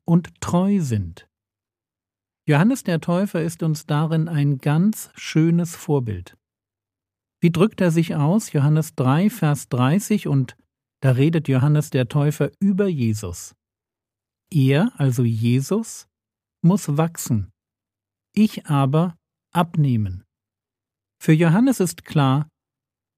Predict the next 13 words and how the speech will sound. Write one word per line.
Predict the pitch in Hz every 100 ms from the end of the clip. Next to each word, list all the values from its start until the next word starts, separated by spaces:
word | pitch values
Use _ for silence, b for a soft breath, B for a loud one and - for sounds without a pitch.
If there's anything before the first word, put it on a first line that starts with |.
| _ 143
Jesus | 135 160 190 185 180 -
muss | 151 143 123
wachsen, | 120 - 131
seine | 127 165 185
Popularität, | 170 170 170 156 147 143 135 190 190 185 -
sein | - 147 143 156 -
Einfluss | 143 160 180 - - 165 165 - - - -
müssen | 135 135 151 - 151 143
zunehmen. | - 175 160 143 117 98 90 - _ _ _ _ _ _ _ _ -
Aber | 151 156 143 - _ _ 151
sein | 156 170 170
eigener | 185 220 214 196 180
Dienst, | 160 147 120 107 - -